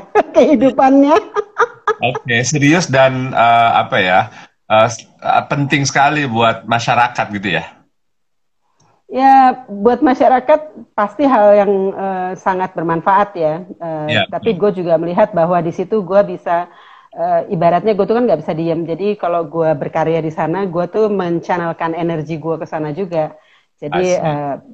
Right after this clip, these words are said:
Speaker 1: yang di rumah nggak kena marah gitu misalkan. Kalau, karena gue nganggur nggak ada kerjaan gitu loh, Lut. <laughs>
Speaker 2: Oke, oke, oke. Oke, terus, eh,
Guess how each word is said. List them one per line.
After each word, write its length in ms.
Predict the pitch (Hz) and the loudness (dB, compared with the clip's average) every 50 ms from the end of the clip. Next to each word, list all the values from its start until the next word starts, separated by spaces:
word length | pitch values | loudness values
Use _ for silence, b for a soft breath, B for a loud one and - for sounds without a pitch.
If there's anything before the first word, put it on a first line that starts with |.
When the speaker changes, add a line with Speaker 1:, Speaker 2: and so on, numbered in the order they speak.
| - | -2
Speaker 1:
yang 160 | 190 196 202 196 | 0 2 4 4
di 80 | 190 | 4
rumah 160 | 202 214 254 | 4 4 4
nggak 240 | 311 320 202 175 196 | 4 2 2 2 2
kena 160 | 185 185 180 | 0 0 0
marah 400 | 180 175 170 175 180 185 190 190 | 0 0 2 2 2 2 0 0
gitu 160 | 185 170 175 165 | -4 -8 -8 -6
misalkan. 560 | 175 165 - 175 165 160 - 175 170 175 170 | -8 -6 -4 -4 -4 -4 -4 -4 -4 -4 -2
Kalau, 160 | 185 175 160 | -2 -2 0
karena 160 | 165 180 185 | 0 0 -2
gue 200 | 190 165 190 185 196 190 165 151 - 180 | 0 0 2 0 0 -2 -4 -8 -6 -2
nganggur 320 | 190 185 190 190 202 202 | -2 0 4 4 4 4
nggak 160 | 202 202 180 | 6 4 4
ada 100 | 175 196 | 2 2
kerjaan 460 | 196 208 180 190 196 202 208 214 226 220 | 2 2 2 4 4 4 6 6 4 4
gitu 240 | 254 254 302 277 | 4 4 4 4
loh, 80 | 262 240 | 4 6
Lut. 240 | 233 240 247 247 - - _ - - - - | 4 4 2 0 -6 -18 _ -20 -16 0 0
<laughs> 160 | 466 440 - | 0 0 0
Speaker 2:
Oke, 380 | - - - - - - 339 330 330 330 _ - | -2 -2 -2 -2 -4 -6 -8 -8 -8 -8 _ -4
oke, 340 | - - 262 - - 98 98 - - 107 113 | -4 -4 -4 -2 -4 -2 -2 -2 -2 -4 -8
oke. 220 | 110 - 92 87 85 87 - B B B B B B B B B B B B - | -6 -6 -6 -4 -4 -6 -8 B B B B B B B B B B B B 2
Oke, 300 | - 143 139 - 165 139 123 113 - - | 2 2 2 2 2 2 2 2 0 -4
terus, 320 | - 180 226 226 - - - | 0 2 2 2 0 0 -2
eh, 260 | 143 143 151 156 | 0 2 2 2